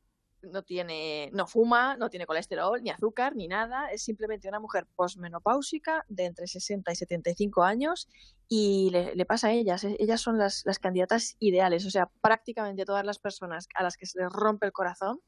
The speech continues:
por un disgusto, por, por, por, por eso, por, por, realmente por algo que te sobrepasa anímicamente, emocionalmente, eh, son mujeres. Todavía no se sabe muy bien por qué son mujeres, mayoritariamente. Se sospecha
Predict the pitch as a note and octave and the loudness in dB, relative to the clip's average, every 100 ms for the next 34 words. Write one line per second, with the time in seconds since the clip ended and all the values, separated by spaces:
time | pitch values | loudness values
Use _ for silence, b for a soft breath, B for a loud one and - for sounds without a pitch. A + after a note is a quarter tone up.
0 | B B B - F3+ F3+ F3+ E3 G3 A#3 | B B B -8 -6 -4 -6 -2 0 0
1 | - G3 F#3 F3 F3 - F3+ F3 F3 F3+ | 2 0 2 0 0 0 0 2 0 4
2 | G#3+ A#3+ B3 F#3+ - E3+ - _ - - | 2 0 -2 -2 0 -2 -2 _ -14 -14
3 | _ _ - G#3+ G3+ G#3 A3 A#3 G3+ A3+ | _ _ 0 2 2 2 0 4 4 6
4 | A#3+ G#3+ G3 - F3+ E3+ - A#3+ A#3+ G3+ | 4 2 -2 0 0 0 4 4 2 -2
5 | G3 G#3+ G#3+ G3+ G3 A#3+ A#3+ G#3+ G3 F#3+ | -2 -2 -4 -2 -2 -2 -2 -4 -4 -4
6 | G3 G#3+ A3+ A3+ B3+ B B B B - | -4 -2 -2 -2 -4 B B B B -4
7 | F#3+ F#3 F3 F3 E3+ E3+ E3 F3+ G#3 A3+ | -2 -2 -2 -4 -2 -2 -2 2 6 6
8 | - F#3+ F3 - F3 F3 G#3 A3+ A3 G#3 | 6 4 2 2 4 4 4 4 4 4
9 | A#3 G#3+ G3 G3+ G#3+ G#3 F3 E3+ - B3 | 6 4 4 4 6 4 2 2 4 2
10 | - G3 F#3 G3+ G3+ C#4+ A3+ F3+ E3+ F3 | 2 -2 0 2 0 0 -4 -6 -4 -2
11 | F3 F3+ F#3 C4+ _ - - F#3 - E3 | -2 -2 -2 -2 _ -4 4 4 4 0
12 | - A3+ A3+ F#3+ | 4 4 4 -2